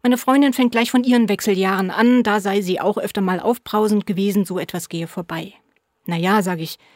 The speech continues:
„herablassendes Verhalten sollte wütend machen, finde ich. Hormone hin oder her, Frauen oder Männer.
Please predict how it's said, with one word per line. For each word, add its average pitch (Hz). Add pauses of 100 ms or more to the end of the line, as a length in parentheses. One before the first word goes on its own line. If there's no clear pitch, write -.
(140)
„herablassendes 190
Verhalten 180
sollte 208
wütend 175
machen, 170
finde 170
ich. 165 (140)
Hormone 185
hin 190
oder 175
her, 180
Frauen 202
oder 175
Männer. 185